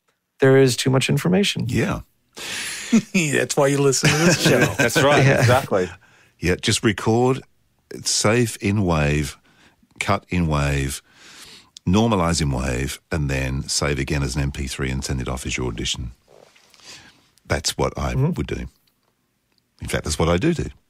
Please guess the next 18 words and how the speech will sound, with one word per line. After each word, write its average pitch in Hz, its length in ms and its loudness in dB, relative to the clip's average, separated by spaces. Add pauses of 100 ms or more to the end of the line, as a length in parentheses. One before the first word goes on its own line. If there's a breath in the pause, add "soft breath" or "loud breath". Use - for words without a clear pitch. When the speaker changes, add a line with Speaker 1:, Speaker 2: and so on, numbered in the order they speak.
(260)
Speaker 1:
And 131 100 2
try 170 180 6
to 160 80 4
use 151 180 6
forty-eight 135 440 4
K 135 220 4
unless 123 300 0
you 127 100 2
know 135 460 6
that 127 160 4
you 123 160 2
need 123 220 0
to 127 140 -4
use 120 160 2
forty-four 123 460 0
one 120 240 0
for - 220 -8 (120)
books - 480 0